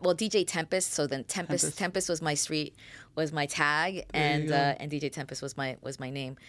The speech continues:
Speaker 1: So, uh, so I wa-, also was doing that, and, um, you know, so really music was a big influence, and I started creating music videos.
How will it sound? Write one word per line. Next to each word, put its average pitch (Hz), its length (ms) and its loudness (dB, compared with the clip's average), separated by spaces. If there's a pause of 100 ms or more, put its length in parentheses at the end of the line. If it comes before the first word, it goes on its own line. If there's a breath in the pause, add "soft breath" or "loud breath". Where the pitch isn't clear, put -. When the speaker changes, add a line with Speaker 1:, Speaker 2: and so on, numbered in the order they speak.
(360 loud breath)
Speaker 1:
So, 165 460 8
uh, 156 260 8
so - 160 4
I 175 80 8
wa-, 175 200 6
also 202 260 4
was 202 140 -2
doing 165 260 -2
that, 147 400 2
and, 147 320 -2
um, 147 420 -2
you 190 60 -6
know, 165 80 -2
so 165 140 -4
really 175 360 2
music 165 300 -2
was 156 80 -2
a 143 60 -4
big 147 180 0
influence, 143 640 -4 (140)
and 143 400 -2
I 143 100 -2
started 143 320 -4
creating 147 320 -4
music 151 260 -2
videos. 143 600 -2